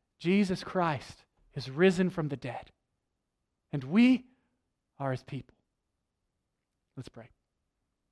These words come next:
Father, we thank you for your kindness to us.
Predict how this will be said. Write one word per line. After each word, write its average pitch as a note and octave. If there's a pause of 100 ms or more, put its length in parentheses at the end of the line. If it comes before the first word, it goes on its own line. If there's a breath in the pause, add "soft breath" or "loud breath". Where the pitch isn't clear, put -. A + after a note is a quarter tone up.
(2500)
Father, D#3
we D3+
thank D#3+
you D#3
for D3
your C#3
kindness D3+
to D#3
us. C3+